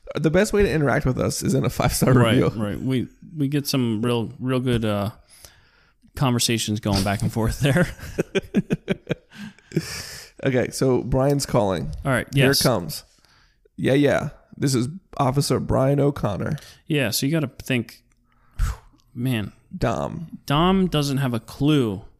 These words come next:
Speaker 2: And Dom,
Speaker 1: He thinks he's
Speaker 2: of
Speaker 1: Brian
Speaker 2: course,
Speaker 1: Spilner.
Speaker 2: is suspicious.
Speaker 1: Yeah. He
Speaker 2: Because
Speaker 1: had
Speaker 2: he's
Speaker 1: to have been
Speaker 2: questioned him
Speaker 1: suspicious.
Speaker 2: already. But he's convinced himself that that's not the case.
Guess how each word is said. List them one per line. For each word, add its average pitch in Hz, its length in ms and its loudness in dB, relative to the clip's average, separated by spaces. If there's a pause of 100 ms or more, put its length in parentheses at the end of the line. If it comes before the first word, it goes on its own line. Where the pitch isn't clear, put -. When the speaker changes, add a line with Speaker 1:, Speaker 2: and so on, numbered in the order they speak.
(260)
Speaker 2:
And 127 160 0
Dom, 160 480 2
Speaker 1:
He - 120 0
thinks 143 200 0
he's 139 100 2
Speaker 2:
of - 80 0
Speaker 1:
Brian 135 220 2
Speaker 2:
course, 226 460 4
Speaker 1:
Spilner. - 60 -4
Speaker 2:
is 139 340 0
suspicious. - 1080 -4 (200)
Speaker 1:
Yeah. 135 280 -2 (100)
He 151 80 -4
Speaker 2:
Because 170 140 6
Speaker 1:
had 180 80 4
Speaker 2:
he's 135 100 6
Speaker 1:
to 135 60 4
have 120 80 2
been 202 80 4
Speaker 2:
questioned 143 360 2
him 117 80 4
Speaker 1:
suspicious. 110 220 0
Speaker 2:
already. 113 140 -8 (360)
But 156 120 0
he's 185 320 0
convinced 190 480 0
himself 127 600 0
that 123 300 -6
that's 120 280 -4
not 113 180 -2
the - 60 -14
case. 113 440 -6